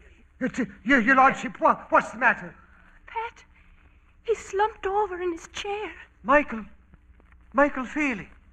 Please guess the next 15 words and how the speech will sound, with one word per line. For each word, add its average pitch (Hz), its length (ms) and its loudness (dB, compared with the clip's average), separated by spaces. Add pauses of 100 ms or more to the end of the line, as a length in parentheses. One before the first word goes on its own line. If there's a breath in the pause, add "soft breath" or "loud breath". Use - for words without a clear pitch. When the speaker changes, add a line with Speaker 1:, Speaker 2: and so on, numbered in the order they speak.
(640)
Speaker 1:
My 185 60 -16
dear 185 240 -14
master, 170 560 -4 (840)
Sir - 220 -14
Timothy, 156 460 -2 (960)
he's 196 180 0
dead. 180 360 -2 (180)
Speaker 2:
Dead? 403 340 -4 (380)
Speaker 3:
Ah, 196 640 -4 (880)
I 233 140 2
was 226 160 -4
mistaken 254 560 -6
about 180 260 -10
the 147 100 -12
devil. 120 260 -12